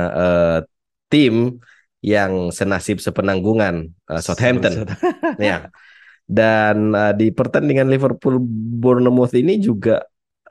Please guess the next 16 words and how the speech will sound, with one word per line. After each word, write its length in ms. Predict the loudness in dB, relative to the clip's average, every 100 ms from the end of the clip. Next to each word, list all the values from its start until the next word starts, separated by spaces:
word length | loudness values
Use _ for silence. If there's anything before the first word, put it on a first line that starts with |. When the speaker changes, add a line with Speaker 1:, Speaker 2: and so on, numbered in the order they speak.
| -20 _ _ -6
Speaker 1:
agak 220 | -2 0 4
unik 200 | 4 2 0
sebenarnya 460 | 0 2 2 2 0 0
ya, 20 |
karena 300 | 0 -2 0
Speaker 2:
Ah. 360 | 0 -2 -8 -14
Speaker 1:
Salah 380 | -6 -2 0 0 2
nggak 160 | 0 0
ngegolin 280 | 0 0 0
sama 160 | 0 -2
sekali. 440 | 0 2 2 0 -4 _ _ _ -18 -18 -12
Speaker 2:
Iya, 200 | -10 -10 -10 -14 -18 _
memang 180 | -8 -4 -4
ada 100 | -4
yang 100 | -4
salah 240 | -4 -2